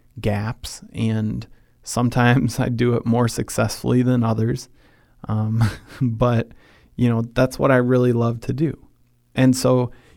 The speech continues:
usually when a verse jumps out at me, it jumps out because I really connect with it on more of an intellectual level. And I think it was yesterday,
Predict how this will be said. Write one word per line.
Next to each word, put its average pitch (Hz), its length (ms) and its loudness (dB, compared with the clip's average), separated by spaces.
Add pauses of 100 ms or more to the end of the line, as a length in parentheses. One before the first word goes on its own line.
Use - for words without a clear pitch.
usually 143 500 4
when 123 220 0
a 120 80 0
verse 117 560 -2 (100)
jumps 117 360 0
out 113 220 2
at 113 180 -4
me, 117 180 -2
it - 260 -4
jumps 131 440 -2
out 113 420 0
because 120 640 -2 (520)
I - 100 -2
really 135 360 4
connect 117 540 -2
with 123 220 0
it 123 240 0
on 117 640 0 (200)
more 156 300 4
of 135 100 4
an 131 140 6
intellectual 117 720 2
level. 113 400 -8 (1500)
And 123 640 0 (720)
I - 80 -12
think 180 200 -2
it 165 60 2
was 110 220 -2
yesterday, - 1200 -6